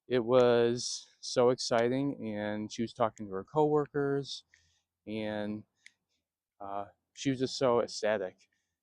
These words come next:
She's like, Oh my gosh, I'm going to first shift, I'm so excited, oh my gosh!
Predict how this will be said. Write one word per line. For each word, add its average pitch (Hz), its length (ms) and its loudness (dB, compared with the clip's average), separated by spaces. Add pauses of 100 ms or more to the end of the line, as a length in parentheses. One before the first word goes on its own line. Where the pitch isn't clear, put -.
(160)
She's 131 300 -2
like, 135 180 6 (160)
Oh 427 160 6
my 440 160 8
gosh, 440 360 8 (200)
I'm 453 160 4
going 453 180 10
to 440 140 8
first 453 260 6
shift, 466 260 8
I'm 466 100 6
so 494 260 12
excited, 453 520 6
oh 440 260 2
my 453 240 2
gosh! 494 600 -4